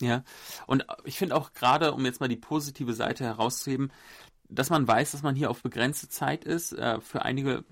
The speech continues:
ähm, ja, Ausländer hier in Korea, das schweißt so ein bisschen auch zusammen. Das ge-, gibt der Freundschaft dann so ein bisschen was Intensiveres, weil man irgendwie auch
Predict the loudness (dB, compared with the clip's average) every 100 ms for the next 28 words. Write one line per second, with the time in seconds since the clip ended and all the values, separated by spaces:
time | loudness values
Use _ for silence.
0 | -8 -6 -4 -4 -6 -14 -6 -2 0 0
1 | -2 -2 -2 -2 -4 -4 0 0 0 -6
2 | -20 -20 _ -2 -2 2 4 4 2 -2
3 | -2 0 0 0 -2 0 2 2 0 -4
4 | -12 -18 -20 -8 -4 -4 0 2 0 -4
5 | -6 -4 -2 0 0 2 2 2 0 -2
6 | -2 0 -2 -2 -2 -2 -4 -2 -2 0
7 | 0 0 0 -6 -2 -2 0 0 0 0
8 | -2